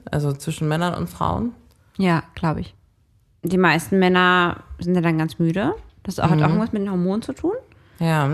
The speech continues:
Speaker 2: Bei Frauen ist es genau das Gegenteil, die sind eher aufgekratzt danach.
Speaker 1: Ich bin auch müde danach meistens.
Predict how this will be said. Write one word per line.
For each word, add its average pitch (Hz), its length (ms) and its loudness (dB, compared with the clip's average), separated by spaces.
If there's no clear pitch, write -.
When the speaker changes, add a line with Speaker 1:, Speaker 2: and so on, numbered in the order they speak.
Speaker 2:
Bei 196 100 -2
Frauen 190 260 0
ist 208 80 -4
es 190 100 -12
genau 185 120 0
das 180 100 -4
Gegenteil, 226 400 -2
die 247 60 0
sind 196 80 -4
eher - 180 -2
aufgekratzt - 480 -8
danach. 277 240 -2
Speaker 1:
Ich 139 140 -4
bin 139 140 -2
auch 120 160 0
müde 135 340 4
danach 120 540 -2
meistens. 120 680 -6